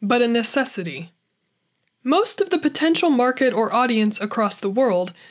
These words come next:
does not speak English as a native language. Would you buy a product in a language you don't understand? Why do you think some of the world's most spoken languages continue to be underrepresented?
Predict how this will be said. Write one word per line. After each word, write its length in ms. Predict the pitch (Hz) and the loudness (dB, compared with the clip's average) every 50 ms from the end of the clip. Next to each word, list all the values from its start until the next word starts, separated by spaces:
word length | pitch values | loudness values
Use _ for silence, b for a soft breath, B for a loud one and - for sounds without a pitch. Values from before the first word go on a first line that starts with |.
| B B - | B B -2
does 160 | 294 277 285 | 0 2 2
not 240 | 311 339 370 349 320 | 2 2 2 0 -2
speak 320 | - - 294 285 269 277 | -2 0 0 0 0 0
English 560 | 214 302 311 277 208 170 - 180 170 - - - | 0 0 0 0 0 -2 -4 -4 -4 -4 -4 -2
as 180 | 220 220 202 226 | -2 0 2 2
a 60 | 220 | 2
native 340 | 214 208 196 190 190 190 214 | 2 2 2 0 -2 -2 -2
language. 600 | 233 240 240 208 170 151 - - - - - - _ _ _ _ _ _ _ _ _ _ _ | -2 0 0 -2 -2 -4 -8 -10 -10 -12 -14 -14 _ _ _ _ _ _ _ _ _ _ _
Would 240 | 233 226 214 196 208 | 0 0 2 2 0
you 140 | 208 214 | 0 0
buy 160 | 220 262 269 285 | 2 2 2 2
a 100 | 302 294 | 0 0
product 480 | 294 - 302 294 302 311 320 311 320 | 0 0 0 2 2 2 0 0 -2
in 160 | - - 285 | -2 0 2
a 80 | 277 269 | 2 2
language 420 | 269 269 277 277 277 294 294 285 | 2 2 2 2 2 0 0 0
you 80 | 262 233 | 0 -2
don't 260 | 202 208 202 214 190 | 0 0 0 -2 0
understand? 720 | 202 214 196 190 - - - 185 185 208 240 277 302 294 - _ _ _ _ _ _ _ _ _ _ _ _ _ _ _ _ _ _ | 0 -2 -2 -2 -4 -6 -4 -4 -2 -2 0 0 -2 -4 -8 _ _ _ _ _ _ _ _ _ _ _ _ _ _ _ _ _ _
Why 280 | _ 220 262 285 330 359 | _ -2 0 0 0 0
do 40 | 415 | 2
you 140 | 427 403 392 | 0 0 0
think 380 | - - 226 214 208 220 - | 0 -2 0 0 0 -2 -2
some 240 | - - 247 233 233 | -2 -2 0 0 0
of 80 | 233 226 | 0 0
the 80 | 233 | 0
world's 320 | 220 220 220 214 208 196 214 | 0 2 2 2 0 2 0
most 400 | 214 220 254 294 - - - - | 2 2 2 0 0 -2 -4 -6
spoken 500 | - - - 254 240 226 - 233 208 202 | -6 -2 0 0 0 0 0 0 0 2
languages 580 | 233 294 302 254 185 170 151 - 170 196 - | 2 2 2 0 0 -2 -4 -4 -4 -4 -6
continue 640 | - - 277 277 277 - 339 339 262 202 190 185 190 | -2 0 -2 0 0 0 0 0 2 0 -2 -2 -4
to 140 | 180 - 208 | -6 -4 -2
be 120 | 220 220 | -2 -2
underrepresented? 1000 | - 202 196 196 196 185 185 180 180 208 190 190 247 277 277 269 - - 147 - | 0 -2 -2 -2 -4 -4 -6 -6 -6 -6 -4 -2 0 0 0 -2 -4 -10 -10 -12